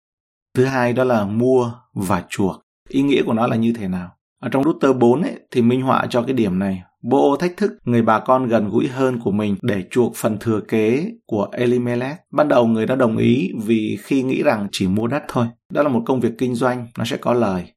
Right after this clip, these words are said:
Nhưng mà Bô-ô nhắc lại rằng ấy, là sự chuộc sản nghiệp không chỉ là mua cái sản nghiệp đó. Tức là liên quan đến việc đảm nhận các quyền hạn và trách nhiệm của cả sản nghiệp, cả đồ vật và cả con người, là duy trì danh hay là dòng họ cho người anh em đã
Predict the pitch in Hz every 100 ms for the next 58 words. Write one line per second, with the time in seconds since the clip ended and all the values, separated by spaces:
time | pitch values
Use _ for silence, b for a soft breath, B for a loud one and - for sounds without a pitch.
0 | - 139 127 120 139 143 147 165 175 127
1 | 110 117 113 127 - - - 120 113 107
2 | 104 95 - - 139 117 135 120 - 113
3 | 98 110 113 107 - - 135 127 92 90
4 | 104 120 127 123 - 131 127 92 92 101
5 | - 101 - - _ _ 143 131 120 135
6 | 139 131 131 139 135 120 120 95 110 123
7 | - - - 170 - 123 107 117 104 98
8 | - 170 143 135 - _ - 113 90 87
9 | 92 - - 101 - 101 98 104 98 -
10 | 104 101 104 95 101 - 107 98 98 87
11 | 117 113 107 101 92 - 107 98 101 120
12 | 139 117 120 104 92 - 104 131 131 127
13 | 117 123 107 101 98 107 107 - - 120
14 | 113 98 113 113 110